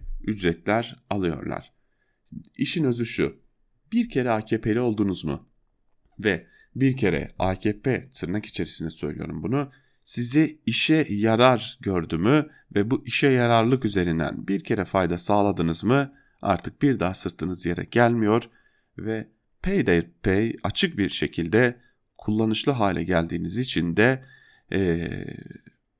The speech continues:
sürekli olarak bu halkın parasını yüksek maaş olarak cebinize indirebiliyorsunuz. Yeni Yaşam gazetesiyle devam edelim. "Kürtlerden öğreneceğiz" manşetiyle çıkmış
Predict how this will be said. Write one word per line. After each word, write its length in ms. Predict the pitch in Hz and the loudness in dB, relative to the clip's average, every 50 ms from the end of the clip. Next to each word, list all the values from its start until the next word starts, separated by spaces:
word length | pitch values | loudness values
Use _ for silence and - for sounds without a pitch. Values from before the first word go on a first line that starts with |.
| _ _ _ _ _ _ | _ _ _ _ _ _
sürekli 420 | - - - - 113 - - - 92 | -14 -10 -6 -6 -6 -6 -4 -4 -4
olarak 420 | 92 104 113 127 135 135 - - _ _ - | -2 -2 -2 -4 -4 -6 -10 -20 _ _ -12
bu 180 | 180 220 233 190 | -8 -6 -4 -2
halkın 300 | 160 151 156 - 143 135 | -2 -4 -2 -4 -4 -4
parasını 420 | - 98 92 90 - - 120 139 | -2 -2 -2 -4 -4 -6 -4 -4
yüksek 500 | 131 107 - - - - 143 139 - - | -4 -4 -4 -4 -2 -2 -2 -2 -4 -4
maaş 280 | 95 92 92 90 - 90 | -4 -2 -2 -2 -4 -4
olarak 280 | 95 113 127 139 135 | -2 -2 -4 -4 -2
cebinize 420 | - 107 98 92 78 85 - 98 107 | -2 -2 -2 -2 -4 -4 -2 -2 -2
indirebiliyorsunuz. 1080 | 107 85 82 85 85 80 - - 65 - - - - - - - - - - - - - - - - - - - - - _ _ _ _ _ _ _ _ _ _ _ _ - _ _ _ _ _ _ _ _ _ _ _ _ _ _ - | -2 -2 -6 -6 -8 -10 -8 -8 -8 -8 -8 -12 -2 2 2 2 2 2 -2 -4 -8 -8 -10 -10 -10 -12 -16 -20 -20 -20 _ _ _ _ _ _ _ _ _ _ _ _ -20 _ _ _ _ _ _ _ _ _ _ _ _ _ _ 0
Yeni 180 | - 165 196 214 | 2 4 6 6
Yaşam 300 | 202 180 170 175 170 160 | 6 4 4 2 2 2
gazetesiyle 600 | 156 139 131 123 120 123 117 - 131 131 147 143 | 2 2 0 0 -2 -2 -4 -4 -2 -2 -2 0
devam 340 | 135 131 123 123 127 135 135 | 0 0 0 0 0 0 0
edelim. 440 | 131 113 117 107 110 135 151 160 160 - | 0 0 0 2 2 2 2 0 -2 -4
"Kürtlerden 840 | - 139 131 - - 151 143 139 135 135 147 143 131 117 104 90 90 | -4 -6 -6 -4 -2 -2 0 0 0 0 0 0 0 -2 -2 -2 -4
öğreneceğiz" 540 | 95 95 98 90 87 87 85 87 85 82 87 | -4 -4 -2 -2 -4 -2 -2 -2 -2 -2 -2
manşetiyle 600 | 90 90 90 87 87 - 82 - - 80 - 82 | -2 -2 -2 -4 -4 -6 -6 -6 -6 -8 -8 -8
çıkmış 600 | - - 87 - 113 123 147 156 151 - - - | -8 -8 -8 -4 -2 0 0 0 0 -2 -6 -8